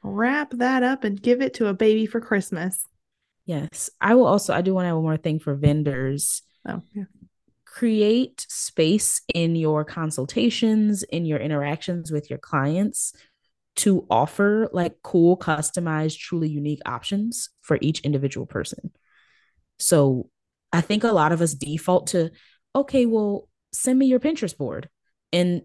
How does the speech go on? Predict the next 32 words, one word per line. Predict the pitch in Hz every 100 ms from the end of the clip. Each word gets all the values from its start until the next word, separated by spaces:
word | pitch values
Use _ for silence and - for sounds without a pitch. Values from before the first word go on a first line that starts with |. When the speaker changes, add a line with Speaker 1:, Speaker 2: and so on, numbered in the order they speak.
| _
Speaker 2:
show | - 240 233
me | 247
things | 240 233
that | 208 -
you | 202
like." | 226 269 - - _ _ _ _ _ 185
And | 185
it | 170
kind | - 196 208
of | 226 -
au-, | 170 170 - -
it | 160
kind | - 208
of | -
plants | - 175 151 - - -
the | 190
idea | 156 147 139 117 139 175 196 _ _ _ _ _ 143
that | 151 131 135 _ _ _ _ _ _ _ _ _ _ _ _ -
we | 156 160
want | 139 135 151 160 - _ _ _ -
to | -
see, | 160 - - 175 165 -
like, | 156
that | 160 151
they | 170
have | 156 165 151 -
to | 170
know | 147 147
what | 143
they | 156 131
like | 131 127 143 -
exactly | 135 139 131 85 - - 233 277